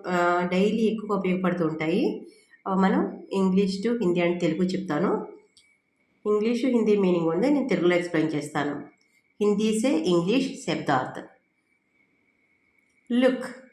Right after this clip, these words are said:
దేఖో. దేఖో, ఇధర్ దేఖో అంటాం కదా,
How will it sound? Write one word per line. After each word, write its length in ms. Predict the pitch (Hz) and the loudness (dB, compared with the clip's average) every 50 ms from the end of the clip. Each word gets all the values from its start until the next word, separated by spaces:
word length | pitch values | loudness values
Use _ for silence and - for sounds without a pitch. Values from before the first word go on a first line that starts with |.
| _ _ _ - 190 | _ _ _ -4 0
దేఖో. 640 | 180 180 175 170 - - 180 165 - - - - - - - _ _ _ - | 2 2 2 0 0 -2 -2 -2 -2 -4 -8 -12 -16 -20 -20 _ _ _ -2
దేఖో, 420 | 202 233 240 233 269 269 277 277 277 - 202 | 0 0 2 2 2 0 0 -2 -4 -6 -4
ఇధర్ 200 | 202 190 226 233 | -2 0 0 2
దేఖో 460 | 226 240 226 233 233 233 233 233 - | 2 2 2 2 0 0 -2 -2 -4
అంటాం 300 | 214 208 208 214 208 208 | -4 -4 -2 -2 -2 -2
కదా, 320 | 214 220 302 330 - - | 0 0 0 -2 -2 -4